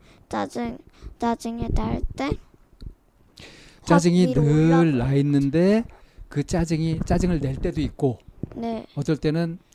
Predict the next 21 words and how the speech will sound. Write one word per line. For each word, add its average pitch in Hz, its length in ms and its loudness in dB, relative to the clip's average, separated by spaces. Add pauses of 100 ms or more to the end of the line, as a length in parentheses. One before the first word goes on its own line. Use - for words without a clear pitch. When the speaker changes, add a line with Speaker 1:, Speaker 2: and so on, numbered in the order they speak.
(100)
Speaker 2:
뭐 131 300 -4
기분 143 300 -4
좋거나 131 420 -4
내 127 140 -2
마음대로 127 380 -2
Speaker 1:
네. 113 100 -4
Speaker 2:
되거나 127 280 -2
할 131 80 -2
때는 170 380 0 (340)
짜증이 170 320 0
없는 143 280 0
건 139 160 -2
아니고 123 240 -4
밑으로 127 320 -4
내려 120 320 -2 (180)
이렇게 120 340 -4 (160)
Speaker 1:
네. - 280 -14
Speaker 2:
눌러두고 151 340 8
있-, 120 480 2
있는 113 220 2
거고. 107 480 6